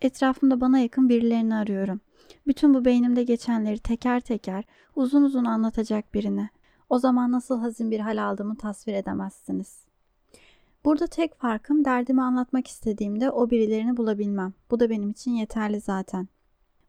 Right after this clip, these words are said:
Bu yüzden kendimden pay biçersem, yalnızlığı tercih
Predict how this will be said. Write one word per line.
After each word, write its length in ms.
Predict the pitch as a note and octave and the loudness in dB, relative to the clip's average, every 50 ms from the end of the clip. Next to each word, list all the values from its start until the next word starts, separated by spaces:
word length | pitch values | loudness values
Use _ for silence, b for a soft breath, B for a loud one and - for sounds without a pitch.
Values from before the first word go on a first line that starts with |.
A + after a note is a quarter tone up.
| _ - | _ -2
Bu 100 | C4+ D4 | 0 0
yüzden 440 | D#4 D4+ C#4+ - - B3 B3+ B3+ | 0 -2 -4 -4 -4 -2 -2 -2
kendimden 560 | C4 - C4+ B3 B3+ C4 C4 C4 C4+ C4+ C4+ C4+ | -2 -2 -2 -2 0 0 2 2 0 0 -2 -4
pay 260 | - C4+ C4 B3+ B3+ | -4 -4 -4 -4 -4
biçersem, 680 | B3+ - - - C4+ C4 C4 - - - A3+ G3 G#3+ A3+ _ B B B B B B | -6 -8 -6 -4 -4 -4 -4 -6 -6 -6 -6 -6 -6 -8 _ B B B B B B
yalnızlığı 520 | B3+ B3 C4 C4 C4 C4 - - C#4+ C#4+ | 2 4 4 4 2 0 -2 -2 -4 -2
tercih 420 | C#4 - C4+ B3 B3 A#3+ - C4+ | -2 -2 -2 -2 -2 -2 -2 -2